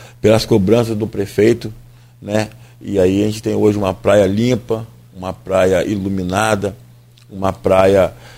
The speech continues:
é, com a saúde funcionando, uma praia com todas a, as partes afins estão na praia trabalhando.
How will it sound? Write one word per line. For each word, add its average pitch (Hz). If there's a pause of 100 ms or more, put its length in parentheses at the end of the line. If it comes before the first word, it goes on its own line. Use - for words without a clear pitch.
(140)
é, 95
com 101
a 98
saúde 113
funcionando, 113 (680)
uma 98
praia 104 (260)
com 117
todas 127
a, 107
as 107
partes 113
afins 117 (140)
estão 113
na 113
praia 110
trabalhando. 107